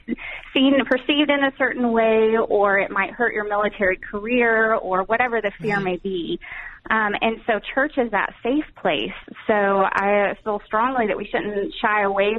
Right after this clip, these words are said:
Speaker 1: from that just because we may not understand it.
Speaker 2: Talk about the role of, um, the spouse. And I don't mean the role in causing healing to happen. I just mean the,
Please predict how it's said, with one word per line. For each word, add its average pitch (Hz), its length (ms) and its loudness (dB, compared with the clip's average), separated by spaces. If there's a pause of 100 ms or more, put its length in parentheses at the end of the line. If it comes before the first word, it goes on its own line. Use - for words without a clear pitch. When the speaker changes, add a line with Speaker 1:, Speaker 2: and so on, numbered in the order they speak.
Speaker 1:
from 214 140 -2 (100)
that 165 340 0
just 208 260 -2
because 202 420 -2
we 202 100 -2
may 196 240 2
not 180 220 0
understand 185 640 -2
it. - 180 -2 (920)
Speaker 2:
Talk 359 220 0
about 214 320 2
the 185 100 0
role 160 600 0
of, 143 500 -6
um, 135 580 -6
the 165 80 -6
spouse. 139 440 -2
And 185 100 0
I 226 80 2
don't 262 100 -2
mean 233 140 2
the 202 100 2
role 170 380 2
in 151 260 -4
causing 170 380 -4
healing 170 360 -4
to 147 60 -6
happen. 139 280 -4
I 180 100 0
just 196 160 -6
mean 190 220 2
the, 160 180 0